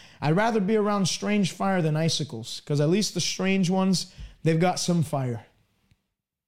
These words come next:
than, uh, than the icicles that have no fire." Do not be deceived, First Corinthians fifteen thirty-three.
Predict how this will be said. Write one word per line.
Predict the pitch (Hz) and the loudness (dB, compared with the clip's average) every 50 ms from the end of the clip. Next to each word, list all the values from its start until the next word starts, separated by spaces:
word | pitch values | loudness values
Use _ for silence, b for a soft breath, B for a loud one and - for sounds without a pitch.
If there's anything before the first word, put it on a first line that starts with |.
| _ _ - | _ _ -2
than, | 139 160 165 156 | 0 0 0 -2
uh, | - 143 139 - | -4 -8 -12 -6
than | 147 151 160 151 | -4 -2 0 2
the | 151 156 165 | 2 2 2
icicles | 170 180 - - 185 - 160 147 | 2 0 0 -2 -4 -4 -4 -2
that | 131 156 | -2 0
have | 147 156 165 135 135 | 0 0 0 0 0
no | 160 175 185 | 0 0 -2
fire." | 151 - - 196 160 131 113 107 - _ _ _ _ _ _ _ _ _ _ _ _ _ _ _ _ _ _ _ _ _ _ _ _ _ _ _ _ _ _ _ _ _ _ _ _ _ _ _ _ _ _ _ _ _ _ _ _ _ _ _ _ _ _ _ - | -2 -4 -6 -8 -8 -8 -10 -12 -16 _ _ _ _ _ _ _ _ _ _ _ _ _ _ _ _ _ _ _ _ _ _ _ _ _ _ _ _ _ _ _ _ _ _ _ _ _ _ _ _ _ _ _ _ _ _ _ _ _ _ _ _ _ _ _ 0
Do | 147 233 302 311 | 0 2 2 2
not | 294 311 311 294 208 | 2 0 0 0 2
be | - 294 | 2 2
deceived, | 233 196 160 160 - - 262 254 214 151 | 2 2 0 -2 -2 -2 -2 0 0 -2
First | - 214 214 - - | -2 -2 -2 -2 -2
Corinthians | 233 220 202 202 196 165 - | -2 -2 0 0 -2 -2 -2
fifteen | 214 180 - 208 196 165 | -4 -4 -2 0 0 0
thirty-three. | - 202 196 185 - - 196 202 180 127 - | 2 0 0 0 0 0 0 0 0 0 -4